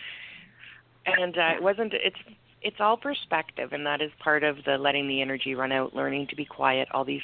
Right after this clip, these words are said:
Speaker 1: things. Life is what we perceive it to be. If we're perceiving negative, and if we only see the negative, then our experience is going to be negative.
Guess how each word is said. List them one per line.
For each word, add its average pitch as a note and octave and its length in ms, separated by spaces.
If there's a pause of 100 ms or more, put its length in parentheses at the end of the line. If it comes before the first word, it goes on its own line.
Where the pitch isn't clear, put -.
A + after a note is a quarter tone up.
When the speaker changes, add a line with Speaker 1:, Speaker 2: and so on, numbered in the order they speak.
Speaker 1:
things. B2 240 (1120)
Life A3 320 (220)
is F3+ 340 (220)
what D3+ 200
we D3 120
perceive C3 360
it - 100
to - 60
be. G#3+ 240 (720)
If F#3 140
we're B3 120
perceiving F#3+ 640
negative, D#3 520 (1400)
and F#3 180
if F3 180
we F#3 200
only F#3+ 360
see F#3 80
the D#3+ 120
negative, C#3 460 (840)
then G3+ 100
our G#3+ 120
experience A3 600
is C#3 180
going B2+ 180
to A#2+ 60
be B2 100
negative. - 420